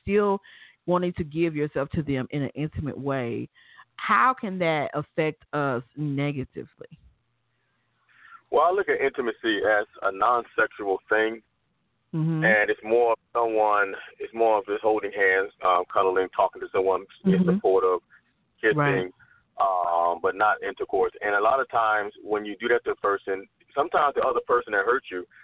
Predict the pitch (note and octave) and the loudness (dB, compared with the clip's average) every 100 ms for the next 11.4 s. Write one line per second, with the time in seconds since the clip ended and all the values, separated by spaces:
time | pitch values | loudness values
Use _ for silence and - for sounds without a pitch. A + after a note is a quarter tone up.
0 | _ _ _ - - E3 D#3+ D3+ C3 B2+ | _ _ _ 0 2 2 0 -2 2 2
1 | D#3 D#3+ G#2+ F#2+ F2+ F2+ F2+ E2+ E2+ - | 2 0 -2 -2 -4 -8 -6 -8 -8 -14
2 | - - A#2 A2+ A#2 G#2+ - G2 G2+ A#2 | -8 0 0 2 0 0 -4 -2 0 0
3 | F2+ F2+ F#2+ G#2+ G#2+ G2+ - A2+ - - | -2 -10 -4 -2 0 0 -2 -4 -4 -6
4 | D3+ C#3 C#3 - _ _ A2+ B2 A#2+ A2+ | -4 -4 -4 -10 _ _ 0 0 -2 0
5 | A#2 C#3+ C3+ G2+ A2 F2 E2 F2+ G2 - | 2 2 2 0 0 0 -2 0 0 0
6 | - _ _ _ _ _ - A2+ A2 G#2 | -8 _ _ _ _ _ -2 2 4 4
7 | D#3 D3 D#3+ C3 C3+ C3 G#2+ A2 A2 G#2+ | 4 4 2 2 0 -2 -2 2 2 0
8 | _ _ A#2+ A2+ - B2 A#2 C#3 B2+ D3+ | _ _ -2 0 0 -2 2 0 0 -2
9 | C#3+ C#3 A#2+ A#2 A#2+ - B2 B2 A2+ - | -2 -6 -6 -6 -6 -2 -2 0 -4 -2
10 | B2 A#2 A2 - G#2+ G#2+ A2 G2+ - C3 | 0 0 -2 -4 -4 -2 -4 -6 0 0
11 | - A2 G2+ F#2+ | 0 -6 -2 -2